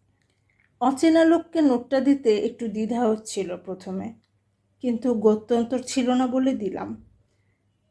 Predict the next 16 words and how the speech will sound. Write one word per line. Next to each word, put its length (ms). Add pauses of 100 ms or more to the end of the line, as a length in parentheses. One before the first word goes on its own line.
(120)
বিশ্বাস 500
মশাই 320
কুলিদের 600
দিয়ে 280
জিনিসগুলি 680
যথাস্থানে 680
রাখিয়ে 640 (300)
বিছানাপত্র 800
পাতিয়ে 640 (260)
আমাদের 520
খালি 340
কুজো 300
দুটি 260
নিয়ে 300
বেরিয়ে 420
গেলেন। 440